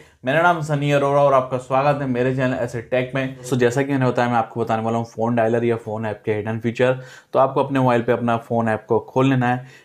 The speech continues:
यहाँ पर जब अपना फ़ोन ऐप खोलेंगे तो आपको यहाँ पर ऐसा फ़ोन ऐप आपका खुल जाएगा। यहाँ पर जो सबसे पहला जो फीचर बताने वाला हूँ वो है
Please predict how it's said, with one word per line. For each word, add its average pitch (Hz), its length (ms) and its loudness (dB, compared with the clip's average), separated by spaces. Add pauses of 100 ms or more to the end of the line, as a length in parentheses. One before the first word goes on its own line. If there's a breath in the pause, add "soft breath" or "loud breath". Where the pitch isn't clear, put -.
यहाँ 131 160 2
पर 156 140 2
जब 151 140 2
अपना 147 300 0
फ़ोन 131 300 -2
ऐप 135 220 -2
खोलेंगे 120 300 0
तो 123 80 0
आपको 117 260 0
यहाँ 113 180 -4
पर 104 160 -2
ऐसा 104 220 -4
फ़ोन 107 300 -8
ऐप 104 140 -4
आपका 104 260 -6
खुल 113 240 -4
जाएगा। 131 380 2 (340 loud breath)
यहाँ 123 160 4
पर 147 140 4
जो 151 80 4
सबसे 147 300 -2
पहला 143 220 2
जो 139 140 2
फीचर 135 260 0
बताने 131 340 0
वाला 123 280 2
हूँ 131 160 0
वो 120 160 4
है 127 180 2